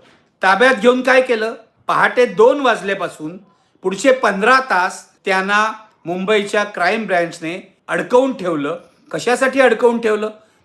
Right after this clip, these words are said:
तर म्हणे, "आम्हाला तुमची चौकशी करायची आहे." एफआयआर झाला त्यांच्या विरुद्ध. एफआयआर कोणी केला? तर भारतीय जनता पक्षाच्या एका कार्यकर्त्याने केलेला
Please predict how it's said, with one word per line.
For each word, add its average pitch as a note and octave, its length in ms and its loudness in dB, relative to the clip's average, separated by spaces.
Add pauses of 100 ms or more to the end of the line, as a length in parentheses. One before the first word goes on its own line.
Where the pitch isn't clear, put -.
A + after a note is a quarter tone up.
तर G#3+ 80 0
म्हणे, G3+ 240 0
"आम्हाला G3+ 420 2
तुमची G#3 380 -8
चौकशी F3+ 480 -6
करायची B2+ 460 -12
आहे." - 480 -10
एफआयआर D4 340 4
झाला A#3 300 2
त्यांच्या G#3 340 -6
विरुद्ध. D3+ 400 -8 (320)
एफआयआर A#3+ 420 2
कोणी B3+ 300 -4
केला? F#3+ 480 -2 (260)
तर G#3 120 -2
भारतीय G3+ 580 -2
जनता G#3 340 -2
पक्षाच्या G#3 680 -8 (140)
एका E3+ 240 -4
कार्यकर्त्याने F#3+ 760 -6
केलेला F3 440 -6